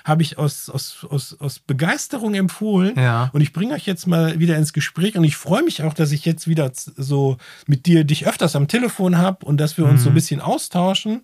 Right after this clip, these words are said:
Speaker 1: Ja, aber ich halte nix am Leben, nur weil ich glaub, ich könnte mir irgendwie da mal einen Vorteil draus verschaffen.
Speaker 2: Ja, ja. Ich, ich verstehe, was du meinst.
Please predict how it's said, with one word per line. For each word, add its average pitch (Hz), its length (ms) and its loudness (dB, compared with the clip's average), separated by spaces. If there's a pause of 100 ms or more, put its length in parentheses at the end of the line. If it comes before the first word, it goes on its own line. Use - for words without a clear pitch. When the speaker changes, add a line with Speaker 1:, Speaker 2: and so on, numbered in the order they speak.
(560)
Speaker 1:
Ja, 151 240 0 (200)
aber 151 380 2
ich - 380 -4
halte 185 260 -2
nix - 320 -2
am 151 240 0
Leben, 208 540 0 (240)
nur 185 460 4
weil 156 140 -2
ich - 180 -8
glaub, 170 380 -2
ich - 140 -10
könnte 190 240 -4
mir 147 140 -2
irgendwie 185 440 0
da 156 120 -2
mal 151 160 0
einen 147 80 0
Vorteil 151 360 -6
draus 101 220 -10
verschaffen. - 500 -14 (160)
Speaker 2:
Ja, 117 200 -2
ja. 110 220 -4 (320)
Ich, 120 160 -6
ich 160 120 -6
verstehe, 160 300 0
was 131 120 -2
du - 80 -6
meinst. 120 500 -6